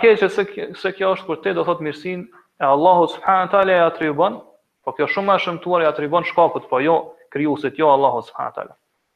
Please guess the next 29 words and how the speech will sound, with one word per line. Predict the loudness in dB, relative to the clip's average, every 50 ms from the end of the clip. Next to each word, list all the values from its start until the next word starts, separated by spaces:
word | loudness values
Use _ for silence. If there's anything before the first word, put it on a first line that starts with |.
| _ _ _ _ _ _ _ _ _ _ -6 -6
Dhe | -6 -2
ky | 0 0 0 4
shirk | 4 2 2 2 0
që | -2 0 2
po | 4 4 4
e | 4
përmendim | 2 2 4 4 4 4 2 0 -2 -4 -4 -6 -6 -6 -6 -4
Ibn | -6 -6 -6 -6
Taymija, | -6 -6 -4 -2 0 0
Allahu | 2 2 0 -2 -2
mëshiroft | -2 -2 -2 -2 -2 -4 -6 -14
kjo. | -16 -16 -18 _ _ _ _ _ _ _ _ _ _ _ -12
Po | -12
që | -10 -8 -6
njeriu | -4 -2 -2 -2 0
kur | 2 2 2
i |
atribuon | 2 2 0 0 0 0 0 2
këto, | 0 0
i | 2 2
bën | 0 0
shirk | 0 0 0 2 2
Allahu | 4 4 2 0 0
subhanahu | 0 0 0 2 2
wa | 0
taala, | 0 2 2 0 0
nuk | 0 2 2
është | 2 2 2 0
shirk | 0 -2 -2 -4